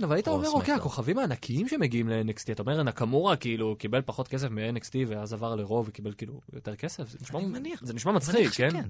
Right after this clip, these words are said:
Speaker 1: נשמע מצחיק להביא
Speaker 2: מניח שכן.
Speaker 1: סופרסטארים
Speaker 2: כן,
Speaker 1: שהם,
Speaker 2: אני מבין,
Speaker 1: כאילו,
Speaker 2: אבל
Speaker 1: הכי
Speaker 2: מניח
Speaker 1: גדולים
Speaker 2: שכן.
Speaker 1: בעולם. אז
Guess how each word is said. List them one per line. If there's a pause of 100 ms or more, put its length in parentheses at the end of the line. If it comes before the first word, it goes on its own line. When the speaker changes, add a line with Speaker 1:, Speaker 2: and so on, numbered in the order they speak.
(120)
Speaker 1:
נשמע
מצחיק
להביא
Speaker 2:
מניח
שכן.
Speaker 1:
סופרסטארים
Speaker 2:
כן,
Speaker 1:
שהם,
Speaker 2:
אני
מבין,
Speaker 1:
כאילו,
Speaker 2:
אבל (180)
Speaker 1:
הכי
Speaker 2:
מניח
Speaker 1:
גדולים
Speaker 2:
שכן.
Speaker 1:
בעולם. (360)
אז